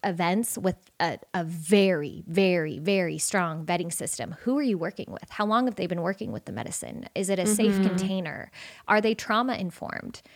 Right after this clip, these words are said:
Speaker 1: Do you have support and integration afterwards? Have you done therapy before? This is not for the faint of heart. This work
Speaker 2: Mm-hmm.
Speaker 1: demands, um, presence, and it demands accountability,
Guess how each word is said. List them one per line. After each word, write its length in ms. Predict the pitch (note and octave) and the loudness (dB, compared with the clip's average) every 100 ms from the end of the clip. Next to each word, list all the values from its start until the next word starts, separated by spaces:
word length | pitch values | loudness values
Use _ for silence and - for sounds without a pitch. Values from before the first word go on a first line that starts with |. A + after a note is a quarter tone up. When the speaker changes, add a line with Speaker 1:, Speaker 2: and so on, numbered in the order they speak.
| - | -8
Speaker 1:
Do 100 | - | 0
you 60 | G3+ | 2
have 180 | G3 | 2
support 460 | G3 - G3 - G#3 | 0 -2 -2 0 0
and 100 | A#3 | 0
integration 580 | - G3+ - G3+ - F3+ | -2 -4 -2 -2 -2 -6
afterwards? 640 | - A3+ - - - - | -4 -4 -4 -4 -4 -4
Have 120 | - G3+ | -4 -2
you 80 | |
done 140 | C4 C4 | 0 0
therapy 400 | C4 B3 A#3+ G#3 | 0 -2 -2 -4
before? 640 | E3 - - G#3+ D3 - - - - - - | -6 -6 0 0 0 -2 -10 -18 -18 -20 2
This 240 | B3 C#4 | 2 4
is 180 | E4 C4 | 0 0
not 280 | B3 B3+ C4 | 0 0 0
for 160 | - A#3+ | 0 -2
the 100 | F#3+ | -2
faint 340 | - F#3+ F#3+ | -2 -6 -6
of 160 | - D#3 | -10 -8
heart. 520 | - - - - - - | -8 -8 -12 -16 -14 -2
This 220 | A3 A3 | 0 4
work 240 | A3 A3 | 4 4
Speaker 2:
Mm-hmm. 400 | G#3+ G3+ G3 G3+ | 4 2 2 2
Speaker 1:
demands, 1000 | G#3 G3+ F3+ F3+ F3+ F3+ F3 E3+ E3 - - | 2 2 0 0 0 0 0 -2 -6 -8 -4
um, 380 | F#3+ E3+ D#3+ E3+ _ _ _ - - | -2 -2 -4 -10 _ _ _ -20 -20
presence, 680 | - G3+ F#3+ C4+ D4 E4+ - - | -6 0 2 2 0 -2 -4 0
and 100 | G3 | 0
it 140 | E3 | 0
demands 640 | F#3+ F3+ F3+ G3+ A#3 A3+ - | 0 2 2 2 2 2 -4
accountability, 920 | - F#3 F3 D3 D#3+ E3 G#3 C4 | -8 -4 -4 -4 -2 -2 -2 -4